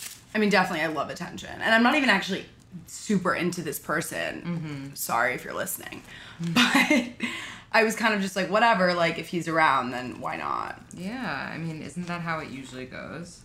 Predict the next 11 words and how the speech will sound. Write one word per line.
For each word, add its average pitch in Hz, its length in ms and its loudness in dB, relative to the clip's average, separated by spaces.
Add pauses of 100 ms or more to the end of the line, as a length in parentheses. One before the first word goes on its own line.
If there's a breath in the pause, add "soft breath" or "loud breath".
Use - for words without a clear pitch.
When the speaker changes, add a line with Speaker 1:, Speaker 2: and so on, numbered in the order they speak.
(180)
Speaker 1:
Yeah. 160 320 -8 (140)
Speaker 2:
Until 160 340 -6
cuffing 185 480 0
season. - 600 -10 (340 loud breath)
Can 202 100 -2
we 202 100 2
talk 160 280 0
about 180 240 -4
that? 214 500 -6
Speaker 1:
Can 165 380 2
we? 240 400 0